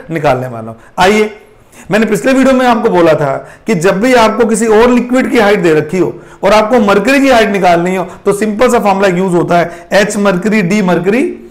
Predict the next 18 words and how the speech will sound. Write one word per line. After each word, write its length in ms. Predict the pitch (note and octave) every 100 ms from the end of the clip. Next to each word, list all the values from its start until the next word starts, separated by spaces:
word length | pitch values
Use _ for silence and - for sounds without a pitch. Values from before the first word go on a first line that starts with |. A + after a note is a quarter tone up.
| - -
is 100 | F#3
equal 260 | F#3+ G#3
to 100 | G3+ A3+
H 240 | G3 G3
liquid 380 | G3 F#3 G#3+ G#3+
and 140 | A3+ D4+ D#4 - - D3+
D 120 | F3
liquid। 340 | D#3 D#3 C3 A#2+ - -
तो 60 | -
अगर 280 | G3+ A#3+
मुझे 220 | A#3 A3+ A3+
mercury 420 | F#3+ F#3+ A3+ C4+
की 120 | C4
term 180 | A3+ A3
में 80 | G3
height 220 | E3+ D#3
निकालनी 360 | D3 D3+ D3+
है 200 | D#3+ G3+